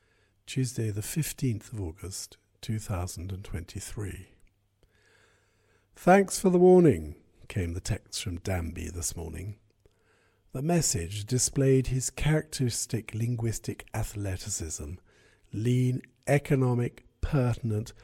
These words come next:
fully fortified against any misunderstandings whatsoever. An expatriate, living in a house of books perched above a golden beach and surrounded by battlements of cinnamon,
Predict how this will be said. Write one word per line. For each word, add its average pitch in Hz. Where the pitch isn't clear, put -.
fully 180
fortified 98
against 143
any 156
misunderstandings 101
whatsoever. 101
An 139
expatriate, 135
living 135
in 127
a 120
house 127
of 120
books -
perched -
above 120
a 123
golden 120
beach -
and 113
surrounded 131
by 127
battlements 117
of 110
cinnamon, 87